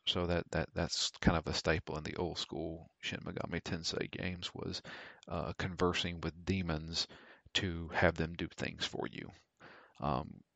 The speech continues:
they can give you money, or they can give you, um, an item, or they can heal you sometimes. Or the big thing is you can have them join your party. Um,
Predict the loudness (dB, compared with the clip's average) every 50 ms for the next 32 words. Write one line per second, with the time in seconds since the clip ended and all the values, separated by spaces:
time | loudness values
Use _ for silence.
0 | -4 2 2 2 2 2 -2 -4 -2 -2 -2 -2 -2 0 4 4 4 4 4 0
1 | -2 -6 -10 -12 _ -6 -4 -2 0 0 -2 -4 -4 -8 -6 -4 -2 -2 -2 -2
2 | -2 -4 -4 -4 -6 -6 -4 -4 -2 -2 -2 -4 -6 -8 -10 -12 -14 -16 -18 -10
3 | -4 0 2 6 8 8 8 8 6 4 2 -2 -4 -10 -14 -16 -20 _ -4 -2
4 | 0 2 2 2 2 0 -2 -6 -12 -18 -18 -18 -20 -18 -2 2 4 4 4 4
5 | 2 -2 -2 -2 0 4 6 8 8 8 6 0 -2 -4 -4 -2 -2 0 -2 -2
6 | -2 -4 0 2 4 4 4 2 -2 -6 -8 -8 -8 -8 -8 -10 -12 -14 -16 -10
7 | _ -2 0 0 2 2 4 2 2 0 -4 -10 _ -2 -2 -2 2 2 2 2
8 | 2 -2 -4 -2 -2 -2 -2 -2 0 0 0 2 0 -2 -2 -4 -10 -18 _ -10
9 | -8 -6 -4 -4 -2 0 0 0 0 0 -2 -4 -4 -6 -8 -8 -6 -6 -4 -6
10 | -6 -6 -6 -4 -2 0 2 2 2 2 0 -4 -8 -12 -14 -18 -20 -20 _ _
11 | _ _ _ _ _ _ _ _ _ _ _ _ _ -20 -8 0 4 4 4 4
12 | 2 -2